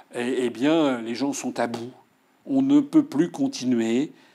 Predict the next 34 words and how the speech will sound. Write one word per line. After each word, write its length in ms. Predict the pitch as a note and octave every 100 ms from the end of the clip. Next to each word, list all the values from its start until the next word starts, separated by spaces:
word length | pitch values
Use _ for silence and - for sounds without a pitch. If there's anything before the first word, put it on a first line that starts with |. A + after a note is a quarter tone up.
| _ _ -
à 140 | B2+
détruire 680 | A#2+ C3+ - - B2+ D3+ B2+ -
la 180 | A#2+
France, 460 | A#2+ - A2+ C3 C#3
à 60 | A2
détruire 360 | A2+ - C#3
les 100 | A#2+
services 400 | A2 B2 A2+ G#2+
publics, 340 | A2+ A2 D#3 B2+
à, 340 | A2+ A2+ A2 - - -
à, 140 | - G#2+
à 60 |
détruire 520 | A2+ C3+ B2+ - E3 C3
le, 160 | A2+ - - _
c'est 200 | - D3+
l'ensemble 640 | E3 G3+ - B3 A3 D#3+
même 180 | E3 G3+
du 140 | C#3
tissu 500 | C#3 - A#3+ - E4
français 560 | D#4+ - D3 - G#3+ C4
qui 80 | -
est 120 | -
en 80 | -
train 260 | - B3 - - _ _ _ _ -
de, 180 | B2
de, 400 | C#3 - C3 C3+ -
de, 200 | B2 -
de 80 | B2
partir 400 | - - - G3
en, 320 | A#2 G2+ F#2 -
de 60 | A2
partir 320 | A2 - -
en 40 |
quenouille. 420 | B2 - E3+ F#3+